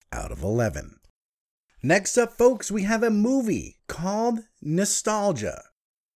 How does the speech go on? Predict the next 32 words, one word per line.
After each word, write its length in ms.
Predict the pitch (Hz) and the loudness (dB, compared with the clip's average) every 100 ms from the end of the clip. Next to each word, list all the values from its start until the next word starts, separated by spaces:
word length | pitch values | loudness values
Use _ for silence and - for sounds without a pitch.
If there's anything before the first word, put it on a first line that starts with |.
| _ _ | _ _
This 160 | 143 135 | -4 0
is 100 | 147 | 2
a 80 | 151 | 4
movie 320 | 170 180 185 | 4 6 2
of 120 | 143 | 2
short 260 | - 190 190 | 0 0 0
stories 460 | - 180 135 123 | 2 4 4 0
about 340 | 107 127 123 123 | 0 0 0 0
what 320 | 147 185 - | 0 0 -4
one 400 | - 110 143 165 165 | -10 0 0 0 -2
object 480 | 143 165 127 110 95 | -2 -2 0 -2 -4
a 40 | |
person 440 | - - 160 - 151 | -6 -2 -2 -2 -2
would 160 | 151 | -4
take 340 | - 180 107 - | -2 -2 -2 -2
from 180 | 123 120 | -2 -2
a 60 | |
burning 380 | 110 147 156 131 | 2 2 2 0
building 500 | 135 160 110 82 - _ | 2 2 0 -8 -14 _
and 160 | 120 | -6
the 60 | 127 | -4
stories 440 | - 170 143 120 | 0 4 4 2
behind 520 | - 135 135 156 127 92 | 0 -2 0 0 0 -2
them. 260 | - - _ _ _ _ _ _ _ | -6 -14 _ _ _ _ _ _ _
This 220 | 123 135 | -2 0
stars 400 | - 151 156 151 | 2 4 4 2
Bruce 400 | 98 143 185 - | 2 4 4 2
Dern 380 | 160 185 170 165 | 4 6 4 2
from 160 | 156 | -2
The 80 | 135 | -2
Hateful 400 | 123 170 - 143 | 0 -2 0 4
Eight, 320 | 175 151 - | 4 4 -4